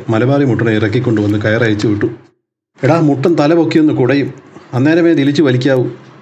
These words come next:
പിള്ളേച്ചൻ ഒരാട്ടറിവ് പങ്കുവച്ച് മുണ്ടും തെറുത്ത് കയറ്റി പതിവ് പോലെ തിരിച്ചു വിട്ടു. പ്രഹ്ലാദൻ ജമുന പ്യാരിയുടെ അടുത്തേക്ക് മിന്നായം പോലെ പാഞ്ഞു. അത് വല്ലാത്തൊരൊച്ചയിൽ അമൃത് കരഞ്ഞ് തല കുനിച്ച് കുതിച്ചോടി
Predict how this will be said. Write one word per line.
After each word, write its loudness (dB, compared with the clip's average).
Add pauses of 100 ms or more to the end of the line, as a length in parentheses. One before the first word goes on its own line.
പിള്ളേച്ചൻ -2
ഒരാട്ടറിവ് 0
പങ്കുവച്ച് 0 (260)
മുണ്ടും 0
തെറുത്ത് 0
കയറ്റി 0
പതിവ് 0
പോലെ 0
തിരിച്ചു 0
വിട്ടു. 0 (600)
പ്രഹ്ലാദൻ 2 (240)
ജമുന 2
പ്യാരിയുടെ 0
അടുത്തേക്ക് 0
മിന്നായം 2
പോലെ 0
പാഞ്ഞു. 0 (420)
അത് 0
വല്ലാത്തൊരൊച്ചയിൽ 0 (100)
അമൃത് 0
കരഞ്ഞ് 0 (180)
തല 0
കുനിച്ച് 0
കുതിച്ചോടി 0